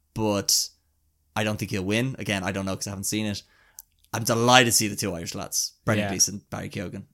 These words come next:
Speaker 1: I did, I, I thought if one of them would get nominated, it'd be Brendan Gleeson, but
Speaker 2: Yeah.
Speaker 1: I'm delighted to see Barry Keoghan
Speaker 2: Yeah.
Speaker 1: here.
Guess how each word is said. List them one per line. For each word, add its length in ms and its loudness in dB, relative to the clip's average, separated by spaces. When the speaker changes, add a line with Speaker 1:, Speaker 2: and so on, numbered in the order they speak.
Speaker 1:
I 140 -4
did, 260 -2
I, 180 8
I 100 6
thought 320 6
if 120 0
one 160 6
of 40 4
them 80 6
would 120 4
get 140 2
nominated, 320 0
it'd 80 -4
be 80 -4
Brendan 240 -2
Gleeson, 320 -4
but 140 -10
Speaker 2:
Yeah. 160 -4
Speaker 1:
I'm 80 -2
delighted 400 2
to 40 -6
see 80 -4
Barry 220 -6
Keoghan 400 -8
Speaker 2:
Yeah. 160 -4
Speaker 1:
here. 260 -6